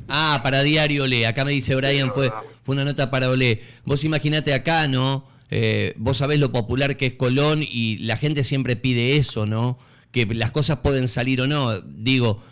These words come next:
imagínate una guerra de Copa Libertadores y que cumplas la promesa de, de, de tirarte con, con, con la cabeza a trabar una pelota, ¿no?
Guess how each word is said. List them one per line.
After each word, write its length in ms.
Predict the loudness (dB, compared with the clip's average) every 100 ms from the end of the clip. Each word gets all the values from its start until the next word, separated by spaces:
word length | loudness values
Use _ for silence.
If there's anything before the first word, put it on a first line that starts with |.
| -12
imagínate 460 | -4 -2 -2 -2 0
una 140 | 2
guerra 480 | 4 4 4 2 4
de 120 | 2
Copa 260 | 2 0 0
Libertadores 600 | 2 2 0 0 2 2
y 140 | 0 0
que 160 | -2
cumplas 320 | -2 -2 0 0
la 100 | 0
promesa 380 | -2 -2 -2 -2
de, 200 | -2 -2
de, 180 | -2
de 240 | -4 -4 -4
tirarte 400 | 0 -2 -2 -4
con, 240 | -2 -4
con, 280 | -4 -6 -6
con 200 | -6 -4
la 100 | -2
cabeza 340 | 0 0 0 -2
a 40 |
trabar 280 | -2 0 0
una 200 | 0 0
pelota, 440 | 0 0 -2 -4
¿no? 280 | -4 -6